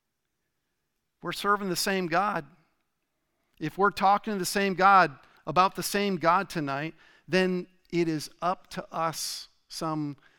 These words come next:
three thousand years later, l-, more than that, to make the choice. Who will you serve? Is your mind made up to serve God? Is it made up? Remember,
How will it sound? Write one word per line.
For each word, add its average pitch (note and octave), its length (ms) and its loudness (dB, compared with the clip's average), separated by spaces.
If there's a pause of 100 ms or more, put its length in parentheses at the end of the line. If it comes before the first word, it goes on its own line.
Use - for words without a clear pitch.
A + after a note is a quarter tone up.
(100)
three F3+ 340 -2
thousand E3 760 -4 (300)
years D3+ 400 -2
later, C#3 500 -4 (100)
l-, D3 120 -14
more D#3+ 240 -6
than C3 160 -12
that, B2 240 -8 (1400)
to D#3+ 140 -8
make D3 560 -6 (540)
the C#3+ 80 -10
choice. C3 480 -12 (280)
Who F3+ 400 -8 (120)
will D#3 500 -6 (120)
you C#3+ 260 -8
serve? B2 420 -12 (1000)
Is F#3+ 140 -8
your C4+ 140 -2
mind G#3+ 420 2
made E3+ 240 2
up D#3+ 200 2
to D3+ 80 -8
serve C#3 340 -10
God? A2 300 -10 (1500)
Is F3+ 180 -2
it G3 80 -4
made F#3+ 220 -2
up? F#3+ 180 0 (140)
Remember, F#3+ 460 0